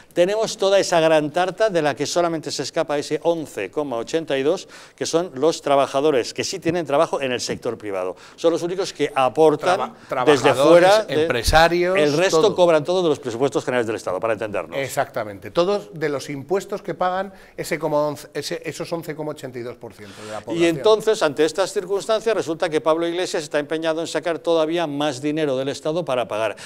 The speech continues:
Speaker 1: que es el salario mínimo vital. Resulta que nos hemos de preguntar,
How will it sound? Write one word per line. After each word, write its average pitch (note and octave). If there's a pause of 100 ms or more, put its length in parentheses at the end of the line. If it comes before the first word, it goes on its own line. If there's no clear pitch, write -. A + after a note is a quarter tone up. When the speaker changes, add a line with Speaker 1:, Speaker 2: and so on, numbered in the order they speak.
(120)
Speaker 1:
que C3+
es D3
el B2+
salario C#3+
mínimo C#3
vital. G2+ (320)
Resulta G3+ (460)
que C#3
nos C3+
hemos D3+
de E3
preguntar, C3+